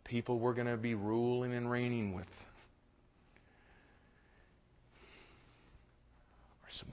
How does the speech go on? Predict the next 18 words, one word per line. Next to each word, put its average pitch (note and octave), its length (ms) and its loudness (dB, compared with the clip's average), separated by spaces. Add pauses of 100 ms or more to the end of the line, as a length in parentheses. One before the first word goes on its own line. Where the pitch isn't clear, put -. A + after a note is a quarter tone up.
heavy-duty G2 760 -2
folk. - 560 -12 (1500)
And E3+ 100 -6
it'd A2+ 240 -2
do A#2 260 4
all A#2 440 6
of A2 80 0
us - 200 -6
well F#2 300 -2
tonight F2 360 -10 (2500)
to A2+ 60 -18
get G#2 200 4
off A#2+ 320 4
of G#2 140 0
our G2 300 0 (720)
high A2+ 380 2
Laodicean A2+ 840 2
horse G2 640 -6